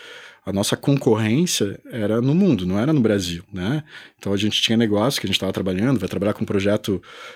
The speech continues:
de Google global, ou de Unilever global, ou de Coca global, ou de outras marcas, o Spotify global, enfim.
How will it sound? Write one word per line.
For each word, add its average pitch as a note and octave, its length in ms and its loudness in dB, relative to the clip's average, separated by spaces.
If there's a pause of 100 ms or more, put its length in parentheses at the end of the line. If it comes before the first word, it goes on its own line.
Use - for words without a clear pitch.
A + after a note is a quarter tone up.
(100)
de A2 160 0
Google G#2+ 300 2
global, G#2+ 600 4
ou F#2 60 -4
de F#2 140 -4
Unilever G2+ 340 2
global, G2 500 0
ou F#2+ 60 0
de - 120 -6
Coca G#2 240 -2
global, G#2 520 0
ou G2+ 220 2
de G2 240 -2
outras G2+ 320 0
marcas, G2 400 -2
o F2+ 60 -6
Spotify G#2+ 440 -2
global, G#2 460 0
enfim. F#2+ 320 -6